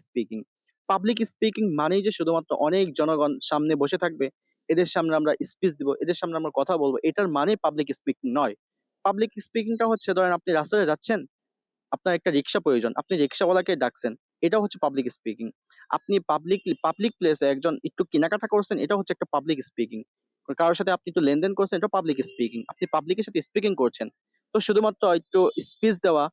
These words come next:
অথবা শুধুমাত্র মানুষের সামনে, অনেক জনগণ সামনে বসে আছে, সেখানে কথা বলার মানেই যে পাবলিক স্পিকিং, তা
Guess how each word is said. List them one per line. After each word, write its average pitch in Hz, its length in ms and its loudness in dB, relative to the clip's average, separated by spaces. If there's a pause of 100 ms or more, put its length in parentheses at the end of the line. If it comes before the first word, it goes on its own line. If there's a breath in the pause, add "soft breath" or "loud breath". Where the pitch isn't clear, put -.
(320)
অথবা 190 200 2 (100)
শুধুমাত্র 190 340 0 (100)
মানুষের 165 260 -2
সামনে, 175 200 -2 (120)
অনেক 185 200 0
জনগণ 170 360 2
সামনে 165 220 -2
বসে 147 220 2
আছে, 160 160 -2
সেখানে 170 200 -6 (120)
কথা 147 200 0
বলার 185 240 4
মানেই 165 240 -2
যে 202 120 -4
পাবলিক 170 240 -2 (100)
স্পিকিং, 147 300 -8 (220)
তা 131 100 2